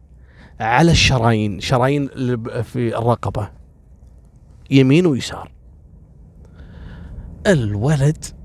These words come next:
خلاص ينزف من كل صوب، يحاول يتحرك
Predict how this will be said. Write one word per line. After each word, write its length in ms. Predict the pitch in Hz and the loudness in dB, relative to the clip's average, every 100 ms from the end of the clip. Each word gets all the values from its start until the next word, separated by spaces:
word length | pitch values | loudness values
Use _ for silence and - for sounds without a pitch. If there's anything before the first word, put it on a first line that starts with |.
| - - - - - - - | -20 -20 -20 -20 -20 -18 -8
خلاص 880 | - 104 120 101 90 - - - - - - - - - | -4 2 2 0 -4 -6 -6 -8 -10 -12 -14 -14 -14 -6
ينزف 680 | 139 120 156 151 127 117 - | 0 6 6 6 0 0 2
من 140 | 135 | 2
كل 240 | 120 151 131 | 4 4 4
صوب، 420 | - 151 139 120 | 4 2 2 0
يحاول 640 | 113 95 95 151 131 127 | -6 -6 0 2 2 2
يتحرك 960 | 123 - 110 131 143 139 175 - - - | 0 -2 -2 0 0 0 -4 -4 -12 -12